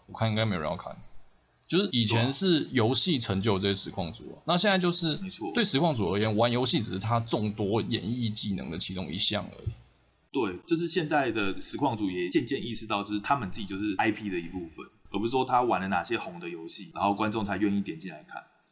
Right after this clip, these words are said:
Speaker 2: 现在已经变成说，不管他玩了什么游戏，只要这个人开台，我一定去看。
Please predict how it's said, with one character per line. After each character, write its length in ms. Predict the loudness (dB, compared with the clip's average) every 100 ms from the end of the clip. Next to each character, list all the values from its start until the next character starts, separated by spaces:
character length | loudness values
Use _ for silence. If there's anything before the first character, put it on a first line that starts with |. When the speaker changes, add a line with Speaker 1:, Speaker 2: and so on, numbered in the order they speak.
| -8
Speaker 2:
现 200 | -2 2
在 120 | 2
已 60 | 2
经 100 | 2
变 100 | 2
成 80 |
说， 100 | 2
不 120 | 0 0
管 160 | 2
他 100 | 2
玩 160 | 2 0
了 80 | -4
什 80 |
么 100 | -8
游 140 | -8 -8
戏， 160 | -8
只 100 | -2 0
要 100 | 0
这 100 | -2
个 100 | -4
人 80 |
开 220 | -4 -8 -10
台， 160 | -14 -10
我 100 | -8
一 60 | -6
定 220 | -4 -4
去 100 | -6
看。 180 | -10